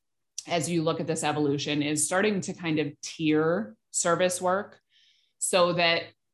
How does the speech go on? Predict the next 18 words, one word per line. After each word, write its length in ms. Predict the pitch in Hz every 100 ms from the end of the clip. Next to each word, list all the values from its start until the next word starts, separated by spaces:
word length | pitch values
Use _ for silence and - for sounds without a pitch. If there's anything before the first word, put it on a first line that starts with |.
| -
you 280 | 185 196 202
can 260 | 214 202
kind 320 | - 226 233
of 120 | 233 196
separate 640 | 185 175 175 160 151 139
out 440 | 160 147 147 147 - -
some 320 | - 170 170
of 220 | 170 156
the, 420 | 160 160 156 156 165
the 120 | 160
foundational 920 | - 175 175 180 208 220 226 208 190
core 400 | 190 180 170 165 160
break 260 | 160 160
fix 480 | - 160 160 - - -
transactional 840 | 170 165 156 160 - 175 165 156
type 280 | 165 156 156
things 500 | 147 135 147 170 -
that 260 | 165 160